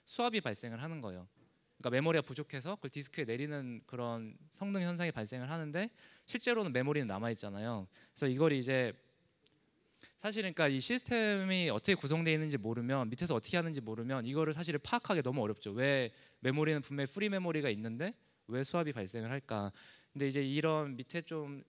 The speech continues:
레벨 지식을 좀 이제 아는 분들이 아마 이 문제를 해결했던 것 같아요. 그래서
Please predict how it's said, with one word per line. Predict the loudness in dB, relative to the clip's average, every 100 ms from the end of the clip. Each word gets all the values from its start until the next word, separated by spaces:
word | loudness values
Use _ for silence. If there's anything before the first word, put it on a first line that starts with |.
| -8
레벨 | -2 0
지식을 | 0 -2 -2
좀 | -2 -2 -4
이제 | -4
아는 | -4 -2 -2
분들이 | -4 -4
아마 | -2 -2
이 | -4
문제를 | -4 -2 -4 -4
해결했던 | -4 -6 -6 -6
것 | -6
같아요. | -6 -6
그래서 | -2 -4